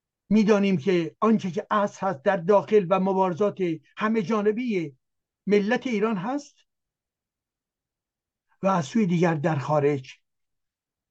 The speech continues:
اونهایی که در تمام این تظاهرات، راهپیمایی‌ها شرکت کردن زنده باشن. یادتون باشه کارتون تمام نشده. بیایید، حاضر باشید،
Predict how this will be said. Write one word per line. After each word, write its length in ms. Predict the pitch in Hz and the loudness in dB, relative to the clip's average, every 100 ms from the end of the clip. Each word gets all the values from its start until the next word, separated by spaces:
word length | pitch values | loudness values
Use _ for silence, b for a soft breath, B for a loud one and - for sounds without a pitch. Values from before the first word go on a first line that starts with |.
| _ _ - | _ _ 2
اونهایی 420 | 190 185 196 170 | 4 8 6 6
که 120 | 175 | 2
در 220 | 165 160 | 2 2
تمام 440 | 156 170 175 185 175 | -2 -2 2 2 0
این 500 | 170 180 160 131 _ _ _ _ _ _ _ _ _ - | -2 -4 -4 -6 _ _ _ _ _ _ _ _ _ -8
تظاهرات، 800 | 170 165 165 156 165 170 156 - _ | -4 -2 -2 -2 0 0 0 -8 _
راهپیمایی‌ها 720 | 180 165 135 160 156 156 160 165 | -2 -2 0 0 0 0 0 -2
شرکت 400 | - 160 180 160 | -4 -8 -6 -4
کردن 500 | 151 147 147 135 - _ - | -2 0 -2 -4 -10 _ 0
زنده 320 | 180 180 180 | 4 4 4
باشن. 400 | 165 127 117 117 b b - | 2 -2 -8 -12 b b 4
یادتون 580 | 185 202 202 208 202 | 6 8 6 6 6
باشه 260 | 180 180 165 | 4 2 0
کارتون 440 | 131 214 220 254 | 2 4 4 2
تمام 360 | 208 214 233 240 | 2 4 4 2
نشده. 420 | 254 214 123 107 _ _ _ _ _ _ - | 0 -4 -6 -12 _ _ _ _ _ _ 6
بیایید، 520 | 311 294 190 160 131 b | 8 10 8 2 -6 b
حاضر 360 | 269 311 330 349 | 6 8 8 4
باشید، 580 | 220 165 131 - - | 4 0 -4 -16 -20